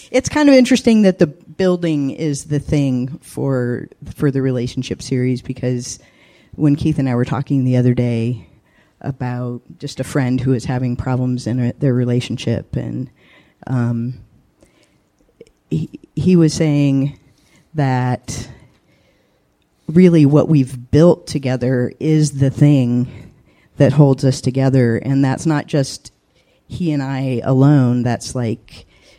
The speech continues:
like, building in our family, building in the Seneca house, building into the village, and sort of, like, creating this space where we are on a mission together. And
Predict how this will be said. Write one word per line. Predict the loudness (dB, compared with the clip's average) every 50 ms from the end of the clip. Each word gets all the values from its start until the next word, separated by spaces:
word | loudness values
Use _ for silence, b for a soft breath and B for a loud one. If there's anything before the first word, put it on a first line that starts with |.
| b b b b -12
like, | -8 -8 -8 -6 -2
building | 0 0 2 2 0 0 -2 -2 -2
in | -4 -2 -2 -2 -2 -2 -2 -4
our | -6 -8 -10 -12
family, | -10 -10 -10 -8 -6 -6 -6 -6 -6 -4 -4
building | 0 2 4 6 6 6 6 4 4
in | 2 2 0 0
the | -2
Seneca | -4 -4 -6 -4 -4 -4 -4 -6 -8 -10
house, | -8 -6 -6 -6 -6 -8 -10
building | -10 -6 -4 -4 -2 -2 -4 -4 -6 -6 -6
into | -6 -4 -4 -4 -6 -6 -4 -2 -2 -2 -2
the | -2 -2 -2
village, | -2 -2 -2 -2 -2 -4 -4 -6 -10 -12 -16 -16 -16 b b b b b b b
and | b -2 -2 -2
sort | 0 0 0 2
of, | 2 0 -2 -4 -14 _ _ _ _ _ _ _ _ _ -8
like, | -6 -6 -6 -6 -10 -20 _ _ _ _ _ _ _ _ _ _ _ _ _ _ _ _ _ _ _ _ _
creating | -8 -2 0 2 2 4 4 4 4 2 2 2 0
this | 0 -2 -4 -6
space | -10 -8 -4 -2 -2 0 -2 -2 -4 -6 -8 -8 -8
where | -6 -4 -2 -2 -2
we | 0 0 0 0 0 0
are | 0 0 -2 -2 -4 -4 -6
on | -6 -6 -4 -4
a |
mission | -4 -4 -4 -4 -4 -4 -4 -4
together. | -4 -6 -6 -6 -6 -6 -6 -6 -8 -8 -10 _ b b b b b b b b b b _ -2
And | -2 0 2 2 2 2 2 -2 -4 -4